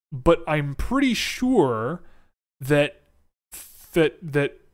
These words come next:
I can't remember exactly who or how or when,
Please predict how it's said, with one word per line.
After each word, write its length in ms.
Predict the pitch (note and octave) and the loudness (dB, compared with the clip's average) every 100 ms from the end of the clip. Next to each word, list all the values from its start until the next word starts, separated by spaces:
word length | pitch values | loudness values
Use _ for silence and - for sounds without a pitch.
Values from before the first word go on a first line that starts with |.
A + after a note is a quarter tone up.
| _ _ _ _ _ | _ _ _ _ _
I 60 | D3+ | -10
can't 260 | - G3 | -4 0
remember 280 | F3 F3 E3 | 2 4 2
exactly 440 | C#3+ D3 C#3+ D3 | 2 0 0 -2
who 320 | B2 - F3+ E3+ | -4 -2 2 4
or 160 | C3 | 2
how 320 | - D3+ D3+ | -2 -4 0
or 240 | D3 C#3+ A2+ | -2 -2 -6
when, 380 | B2 B2 G#2+ | -4 -6 -8